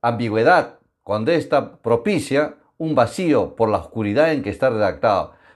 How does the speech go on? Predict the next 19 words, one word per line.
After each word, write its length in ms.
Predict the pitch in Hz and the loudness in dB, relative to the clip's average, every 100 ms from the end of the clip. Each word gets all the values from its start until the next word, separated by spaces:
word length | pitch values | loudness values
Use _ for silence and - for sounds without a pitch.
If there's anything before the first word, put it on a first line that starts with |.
| - | -2
Pero 200 | 123 151 | 2 2
cuando 220 | 120 113 | 2 0
la 140 | 123 123 | 0 2
norma 440 | 196 131 117 113 | 2 2 2 -2
es 120 | 131 | -2
clara, 400 | - 156 139 143 | 0 4 4 2
no 220 | 120 113 | 0 -2
hay 100 | 143 | -2
necesidad 680 | 143 120 95 80 104 170 92 | -2 -6 -8 -6 2 2 2
de 160 | 78 101 | -2 -4
recurrir 680 | 92 87 104 117 143 139 - _ - | -4 -6 -6 -4 -4 -6 -14 _ -2
a 140 | 113 | 0
estos 240 | 123 135 104 | 0 0 -2
principios. 600 | 90 85 123 101 73 - | -6 -6 -6 -6 -12 0
Se 160 | 127 | 2
recurre 680 | 127 135 202 226 220 220 - _ _ _ _ | 2 2 2 4 4 2 -2 _ _ _ _
cuando 460 | 123 123 117 117 - | -2 -2 0 -4 -4
por 140 | 113 | -2
deficiencia 880 | 113 110 117 220 190 147 180 202 | -2 -4 -4 -2 0 0 -2 -4